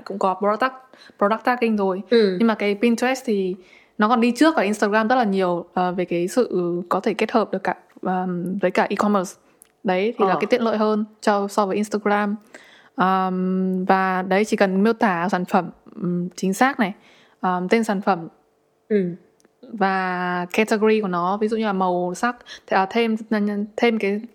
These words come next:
Speaker 1: đoạn màu sắc này, ờm, chất liệu các thứ vào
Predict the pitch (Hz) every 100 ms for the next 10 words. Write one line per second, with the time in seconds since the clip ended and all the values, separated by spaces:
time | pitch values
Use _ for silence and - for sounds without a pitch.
0 | 220 214 220 214 190 180 - 254 254 214
1 | 185 - - _ - 180 180 247 247 254
2 | - 240 196 190 214 226 196 180 185